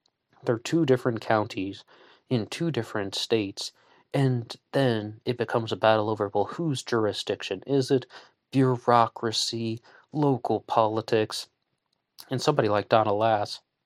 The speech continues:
who was right on the border, her, as I said, her apartment is in California. She worked in Nevada.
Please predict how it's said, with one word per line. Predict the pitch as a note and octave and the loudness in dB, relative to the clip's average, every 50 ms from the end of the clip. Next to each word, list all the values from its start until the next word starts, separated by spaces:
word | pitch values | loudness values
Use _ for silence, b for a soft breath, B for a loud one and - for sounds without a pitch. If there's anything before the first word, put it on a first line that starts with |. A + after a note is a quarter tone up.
| _ _ _ _ _ _ _ _ _ _ - | _ _ _ _ _ _ _ _ _ _ -6
who | - C3 | -4 -2
was | B2 A#2 A2 - - | 0 0 -2 0 4
right | B2+ A#2 A2+ A2 | 4 6 6 6
on | A2 G#2 G#2 | 2 0 0
the | G2+ F#2+ | -4 -2
border, | - C3+ C#3+ C#3+ A#2+ A2+ G#2 G#2+ A2 _ _ _ _ _ _ _ _ _ _ _ _ - - - | 0 2 4 4 4 2 -2 -4 -8 _ _ _ _ _ _ _ _ _ _ _ _ -20 -4 0
her, | B2+ A2+ - - - - | 0 2 2 0 -2 -2
as | - - A2+ | -4 -2 -2
I | A2 | 2
said, | - B2+ A2+ - | 2 2 2 2
her | A#2 A2 | 0 -2
apartment | - - A2+ A2 G#2 G#2+ G#2 G2+ | 2 2 2 2 2 0 -2 -2
is | G2+ G2+ G2 - B B B B B B B B - | -2 -4 -4 -6 B B B B B B B B -10
in | A2 G2+ | -8 -8
California. | F#2+ - G#2+ G#2 G#2 G2+ - D#3 D#3+ D3 C#3+ D3 C#3+ C3+ | 0 2 2 2 2 0 0 0 0 0 0 0 -2 -4
She | C3+ - - G2+ | -4 -6 -8 -6
worked | G2+ G#2+ G#2 G#2 - - | -2 -2 -2 -2 -2 -4
in | G2+ G2+ G2 | -4 -4 -2
Nevada. | F#2+ G2 - C3 C3+ C3+ B2 C3 C3+ B2+ | -6 0 4 6 6 6 6 4 2 0